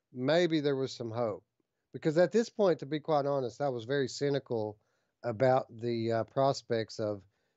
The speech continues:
P S V R really getting any better on PlayStation five. Uh, but when I went into Rush of Blood, uh, again, this is another game that I normally notice significant aliasing in.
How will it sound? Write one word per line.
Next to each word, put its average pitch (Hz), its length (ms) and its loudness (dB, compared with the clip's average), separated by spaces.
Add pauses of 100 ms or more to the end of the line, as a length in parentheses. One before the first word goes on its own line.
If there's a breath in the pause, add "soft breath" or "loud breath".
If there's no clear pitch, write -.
(140)
P 135 200 2
S 127 160 0
V 127 160 0
R 123 300 2
really 120 260 0
getting 120 400 0
any 135 200 2
better 110 380 -2
on 107 140 -4
PlayStation 104 680 -6
five. 104 340 0 (560)
Uh, 123 200 4
but 139 120 4
when 165 140 6
I 180 40 6
went 220 160 6
into 220 160 4
Rush 170 280 2
of 120 100 -6
Blood, 127 480 0 (480)
uh, 135 160 -6
again, 160 340 2
this 175 180 0
is 202 100 -6
another 160 300 2
game 135 200 0
that 131 120 0
I 123 80 0
normally 143 420 0
notice 139 460 0
significant 127 580 -4
aliasing 151 600 0
in. 175 240 2